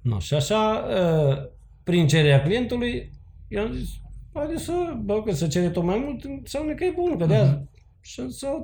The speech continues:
Speaker 1: să încerc să autorizez, să fac s-, un pic mai, nu, că o cantitate industrială tot nu f-, pot să fac.
Speaker 2: Mhm.
Speaker 1: Dar să intru în legalitate și să pot să pun produsele, să le vând aici sau pe piețe, pe unde mă duc cu măr-, cu marfa, cu peștele viu, că asta am,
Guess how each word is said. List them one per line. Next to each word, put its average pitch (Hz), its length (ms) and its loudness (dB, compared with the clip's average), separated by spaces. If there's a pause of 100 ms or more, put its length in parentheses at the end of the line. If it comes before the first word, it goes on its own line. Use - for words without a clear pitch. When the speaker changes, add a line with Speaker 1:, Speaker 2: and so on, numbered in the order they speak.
(160)
Speaker 1:
să - 140 -10
încerc 240 220 -4
să - 100 -6
autorizez, 233 480 -2
să 165 100 -2
fac 196 260 -2
s-, - 140 -16 (380)
un 226 100 -12
pic 208 200 -4
mai, 190 380 -2
nu, 220 500 -4 (100)
că 196 60 -2
o 190 240 0
cantitate 202 480 -2
industrială 196 640 0
tot 240 160 -2
nu 220 80 0
f-, 185 240 -6
pot 175 140 2
să 147 100 0
fac. 120 300 -4 (200)
Speaker 2:
Mhm. 131 460 0 (380)
Speaker 1:
Dar - 160 -2
să - 140 -8
intru 339 280 -2
în 302 240 -2
legalitate 151 680 2
și 196 80 -6
să 220 120 -6
pot 254 180 -8
să 240 280 -4 (840)
pun 208 140 -2
produsele, 185 520 0
să 147 120 -2
le 156 80 4
vând 156 220 2
aici 202 180 0
sau 143 240 -2
pe 160 100 0
piețe, 185 360 -2
pe 175 100 -2
unde 165 180 0
mă 160 140 2
duc 151 120 0
cu 143 80 0
măr-, 139 240 2
cu 143 200 2
marfa, 143 260 2
cu 147 200 0
peștele 156 400 0
viu, 160 180 2
că 127 100 0
asta 139 340 2
am, 135 420 4